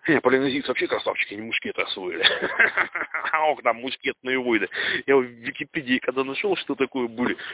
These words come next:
мушкетные войны в Полинезии, когда почитал, что там творилось,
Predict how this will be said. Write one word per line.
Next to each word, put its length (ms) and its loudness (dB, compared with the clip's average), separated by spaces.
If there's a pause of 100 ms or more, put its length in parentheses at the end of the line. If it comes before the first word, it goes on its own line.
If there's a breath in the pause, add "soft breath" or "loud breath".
(120)
мушкетные 640 0
войны 360 0
в 80 -16
Полинезии, 560 0
когда 220 -2
почитал, 420 0
что 80 -6
там 160 -4
творилось, 360 -4